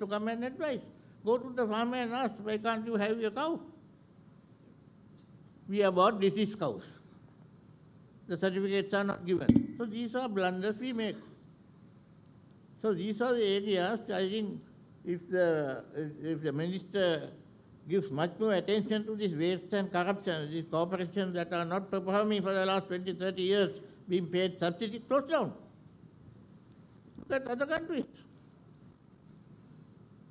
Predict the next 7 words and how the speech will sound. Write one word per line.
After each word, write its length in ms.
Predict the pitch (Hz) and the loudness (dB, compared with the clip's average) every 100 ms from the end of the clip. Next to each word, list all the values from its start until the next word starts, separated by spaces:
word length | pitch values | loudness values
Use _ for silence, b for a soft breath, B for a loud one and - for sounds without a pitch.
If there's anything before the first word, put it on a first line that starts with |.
| - - - - - | -20 -20 -20 -20 -8
Unfortunately, 760 | 160 170 170 185 185 190 180 175 | -4 0 2 2 2 0 2 4
we 120 | 170 | 4
are 80 | 165 | 4
not 140 | 156 | 2
learning 320 | 151 151 151 | 0 0 0
the 80 | 139 | 0
lesson. 200 | 131 | 0